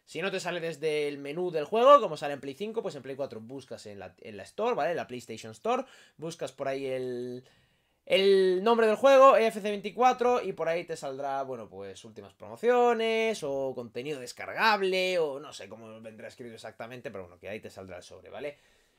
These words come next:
Vamos a ver si me dejara, eh, ea Sports abrir mi sobre, porque están últimamente...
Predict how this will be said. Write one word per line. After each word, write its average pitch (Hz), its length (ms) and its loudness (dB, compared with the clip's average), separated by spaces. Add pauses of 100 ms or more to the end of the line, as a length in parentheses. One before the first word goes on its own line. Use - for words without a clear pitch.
(340)
Vamos 277 340 2
a 247 80 4
ver 240 280 2
si 220 200 -8
me 202 120 -2
dejara, 214 720 2
eh, 165 540 2
ea 175 160 -2
Sports 220 380 0
abrir 247 200 2
mi 254 140 -4
sobre, 190 400 0
porque 131 280 -10
están 208 260 -4
últimamente... 233 1000 -4